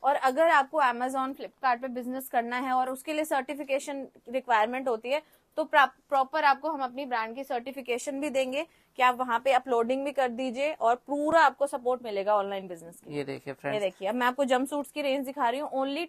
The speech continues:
Speaker 1: टू नाइंटी फ़ाइव से जंपसूट्स की रेंज स्टार्ट हो जाती है। साइज इसमें आपको हमारे पास मिलेंगे, दो साइज मिलेंगे, मीडियम या लार्ज, चार पीस की फ्रेंड्स गड्डी आएगी, चार अलग अलग इसमें आपको कलर्स मिल जाएंगे। ये देखिए,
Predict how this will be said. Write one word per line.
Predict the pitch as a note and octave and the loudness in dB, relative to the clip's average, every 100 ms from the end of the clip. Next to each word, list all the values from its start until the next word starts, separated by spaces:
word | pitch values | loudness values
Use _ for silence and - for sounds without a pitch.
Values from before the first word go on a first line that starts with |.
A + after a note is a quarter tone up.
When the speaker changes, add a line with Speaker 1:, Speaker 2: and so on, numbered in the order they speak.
| - | -6
Speaker 1:
टू | C#4 | -4
नाइंटी | D4 C4+ C4 C#4 | 0 0 -2 -2
फ़ाइव | C#4 B3 | -2 -2
से | D4 | -2
जंपसूट्स | B3 A#3+ A#3+ C4+ - | -4 -4 -4 -8 -8
की | C#4 | -6
रेंज | A#3+ A#3+ | -4 -4
स्टार्ट | B3 B3 A#3+ | 2 2 4
हो | A#3+ | 2
जाती | A3 A3 B3 | 0 0 -2
है। | C4+ D#4+ _ _ _ - | -4 -6 _ _ _ 2
साइज | C#4 C4 D#4 | 8 8 8
इसमें | E4 E4 D#4+ | 0 0 0
आपको | D4 E4+ | 2 0
हमारे | D4 C4 | 4 4
पास | C4+ C#4+ C#4+ | 2 -2 -2
मिलेंगे, | C4 B3+ C4+ B3+ | -2 -2 -2 0
दो | B3+ C#4+ | 0 2
साइज | D4+ C#4+ C4+ | 2 0 0
मिलेंगे, | B3 A#3+ B3+ D#4+ - _ _ | 0 0 0 -4 -10 _ _
मीडियम | A#3+ C4+ B3 D4+ D#4+ | -2 -2 0 -2 -2
या | D#4+ | 0
लार्ज, | C#4 A#3 D4 | 4 6 4
चार | - C#4 C4+ C#4+ | 2 2 4 2
पीस | D4+ - | -8 -8
की | D#4 | -10
फ्रेंड्स | C#4+ C#4+ B3+ | -6 -6 0
गड्डी | A3+ A3 A3+ | 0 0 0
आएगी, | C4+ A#3+ A3+ F#4+ - _ _ _ | 0 0 -2 -10 -14 _ _ _
चार | D4+ C#4 D#4 | 4 6 6
अलग | D#4+ C4 C4+ C#4 | 4 2 2 2
अलग | C#4 C#4 C#4 | 2 2 -2
इसमें | C#4 C4+ B3+ | -6 -4 -2
आपको | B3 D4 F#4+ - - | 0 0 0 -2 0
कलर्स | A#3 G#3+ A3 | 2 2 -2
मिल | A3+ F#3 | -6 -6
जाएंगे। | D3 F2+ D2+ G3+ _ _ | -8 -14 -14 -18 _ _
ये | A3+ G3 | -8 -6
देखिए, | D#3 - F#3+ | -6 -12 -20